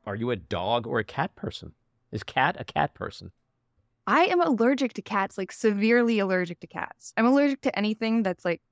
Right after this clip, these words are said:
Speaker 2: cute and fuzzy, uh, but dogs less so. And so then I've heard all, like, the jokes of, like, "Oh, you're allergic to cats." But yeah, I like cats.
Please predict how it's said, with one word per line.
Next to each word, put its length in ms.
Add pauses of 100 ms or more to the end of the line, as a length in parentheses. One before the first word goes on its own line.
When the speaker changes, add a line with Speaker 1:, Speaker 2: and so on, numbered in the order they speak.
(100)
Speaker 2:
cute 380
and 240
fuzzy, 400 (460)
uh, 280
but 280
dogs 440
less 220
so. 400 (300)
And 240
so 100
then 140
I've 160
heard 140
all, 80
like, 120
the 100
jokes 380
of, 140
like, 260
"Oh, 360 (460)
you're 160
allergic 280
to 60
cats." 380
But 140
yeah, 220
I 80
like 180
cats. 380